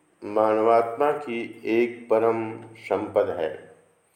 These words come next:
भक्ति से परमेश्वर को जितना शीघ्र और आसानी से प्राप्त किया जा सकता है, वैसा और किसी से नहीं।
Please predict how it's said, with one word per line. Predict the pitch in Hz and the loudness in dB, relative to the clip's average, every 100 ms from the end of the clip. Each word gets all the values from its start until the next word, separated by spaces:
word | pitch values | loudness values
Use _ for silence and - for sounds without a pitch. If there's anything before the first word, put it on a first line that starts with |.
| _ _ - | _ _ -4
भक्ति | 117 135 135 156 | 0 2 0 -4
से | 160 151 | -2 -2
परमेश्वर | - 120 113 120 117 - 127 | 0 -2 2 2 0 -2 -4
को | 123 127 120 | -2 -4 -4
जितना | 107 - 113 113 | -4 -4 0 0
शीघ्र | - 123 120 120 117 113 - - _ _ _ - | -2 -4 -2 0 0 -2 -6 -20 _ _ _ -2
और | 113 110 - | 2 2 2
आसानी | 104 104 113 113 135 | 2 4 2 2 0
से | 135 123 | -2 -4
प्राप्त | 123 104 107 107 - - | 0 2 2 0 -10 -4
किया | 104 107 | 0 2
जा | 107 104 | 2 0
सकता | - 95 - 113 | 0 -6 2 2
है, | 113 87 87 - - - _ _ _ _ _ _ _ _ _ 120 | 4 0 -2 -6 -16 -20 _ _ _ _ _ _ _ _ _ 0
वैसा | 123 135 131 143 | 4 4 4 4
और | 139 - 120 120 120 | 4 4 4 4 0
किसी | 120 113 127 | -6 -6 -8
से | 117 104 | -8 -8
नहीं। | 101 85 80 82 | -6 -8 -8 -12